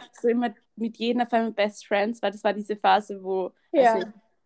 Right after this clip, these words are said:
Speaker 1: auf einmal jemand, jeder immer gefühlt in einer Woche fünf Best Friends <laughs> hatte.
Speaker 2: <laughs>
Speaker 1: Und wir waren da auch mal so dabei und wir haben uns einfach gar nicht mögen eigentlich.
Speaker 2: Ich find's voll lustig,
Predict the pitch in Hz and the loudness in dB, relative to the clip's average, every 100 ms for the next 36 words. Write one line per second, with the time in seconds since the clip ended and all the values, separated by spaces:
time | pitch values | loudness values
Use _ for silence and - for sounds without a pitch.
0 | _ 202 214 208 214 202 175 - 208 202 | _ -2 4 4 4 2 0 -4 -6 -4
1 | 214 214 208 196 214 202 196 214 214 233 | -2 2 4 4 0 0 -2 -2 -8 -4
2 | 220 214 208 208 190 214 196 202 - 185 | -2 -4 -8 -2 -2 -2 -2 -4 -4 -4
3 | 185 - - 247 226 220 _ _ 302 302 | -4 -6 -6 -2 -2 -6 _ _ 0 2
4 | 302 196 233 240 262 - - - - 571 | 2 0 0 -4 2 2 2 -4 -2 2
5 | 277 208 208 208 208 208 - 202 202 202 | 4 4 2 2 -2 -4 -6 -6 -6 -6
6 | - 185 175 214 - 254 262 247 240 240 | -6 -6 -4 -8 -4 0 2 4 4 4
7 | 220 208 254 226 254 226 214 254 240 208 | 4 4 2 -6 -6 -6 -6 -4 -2 -2
8 | 214 247 247 233 240 220 220 247 196 185 | -4 -6 -6 -6 -6 -8 -10 -4 -2 -2
9 | 208 202 190 196 185 170 185 185 - _ | -4 -6 -6 -6 -8 -8 -6 -8 -12 _
10 | _ _ - 262 - 254 220 - 208 208 | _ _ 2 2 2 0 0 -2 0 2
11 | 214 - - - | -2 -2 -2 -2